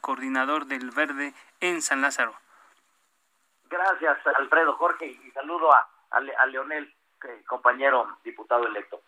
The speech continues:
Speaker 2: Este, mira, yo creo que hay que ser muy claros. La agenda, eh, del Verde y que vamos a terminar de construir en el segundo encuentro de reunión plenaria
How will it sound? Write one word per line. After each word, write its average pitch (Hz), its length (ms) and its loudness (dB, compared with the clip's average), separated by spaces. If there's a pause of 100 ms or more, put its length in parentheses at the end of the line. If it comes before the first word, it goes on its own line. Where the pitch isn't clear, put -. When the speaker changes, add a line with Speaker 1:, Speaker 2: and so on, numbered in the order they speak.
(300)
Speaker 2:
Este, - 600 -6
mira, 190 380 6 (260)
yo 175 200 2
creo 226 140 2
que 214 80 0
hay 208 80 -2
que 180 140 -10
ser 160 140 2
muy 151 140 -6
claros. 139 380 6
La - 60 0
agenda, 127 640 6 (340)
eh, 90 400 -10
del 98 200 -6
Verde 123 540 4
y 101 100 -18
que 95 140 -12
vamos 101 340 4
a 104 80 2
terminar - 520 2
de 110 80 -4
construir 98 500 -4
en 101 200 -4
el 82 220 -12
segundo 101 420 -2
encuentro 104 420 4
de 78 120 -2
reunión 87 320 -4
plenaria 104 580 4